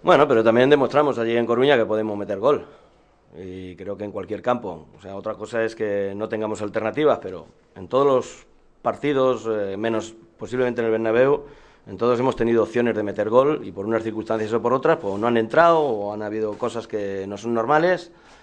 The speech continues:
Esperemos que todo transcurra con la normalidad debida, ¿no?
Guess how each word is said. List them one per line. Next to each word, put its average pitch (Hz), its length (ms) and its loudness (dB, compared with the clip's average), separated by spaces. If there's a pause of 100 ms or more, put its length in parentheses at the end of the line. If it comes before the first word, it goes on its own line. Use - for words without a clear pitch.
(220)
Esperemos 110 360 -4
que 113 80 -8
todo 123 180 0
transcurra 123 420 -2
con 113 120 0
la 110 80 4
normalidad 104 500 -2
debida, 107 300 0
¿no? 131 120 -12